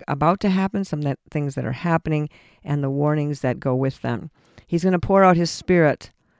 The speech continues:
on all flesh. There has been such a, um, a lack of the revelation of Jesus Christ for the most part in the last ten, fifteen, twenty, thirty, fifty, a hundred years, whatever,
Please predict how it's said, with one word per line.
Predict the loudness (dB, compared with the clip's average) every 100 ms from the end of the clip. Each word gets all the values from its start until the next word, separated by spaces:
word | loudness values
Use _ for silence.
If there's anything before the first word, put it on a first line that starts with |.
| _ -2
on | 0 0 -2 _ 2
all | 4 4 2
flesh. | 0 0 0 -2 -8 -14 _ _ _ _ -4
There | 4 4 4
has | 2 2 0
been | 0 0
such | -2 -2 0
a, | 2 2 2 -4 _ _ _ -10
um, | -8 -6 -10 -14 -16 -18 _ _ _ _ _ _ _ -20 _
a | -2
lack | 2 2 2 0 -6 -16 -20 _ _ _ _ _
of | 0 0 0 -6 _ -12
the | -4 0
revelation | 2 2 2 2 0 -4
of |
Jesus | -6 -4 -6
Christ | -4 -2 -2
for | -4
the | -4
most | -4 -4 -2
part | -2 -2
in | -4
the | -4
last | -2 -2 -4 -10 -4
ten, | -2 -2
fifteen, | -2 -4 -6 -8
twenty, | -4 -4 -4 -4
thirty, | -2 -2 -4
fifty, | -6 -6 -4
a |
hundred | -2 -2 -2
years, | -2 -2
whatever, | -2 0 -2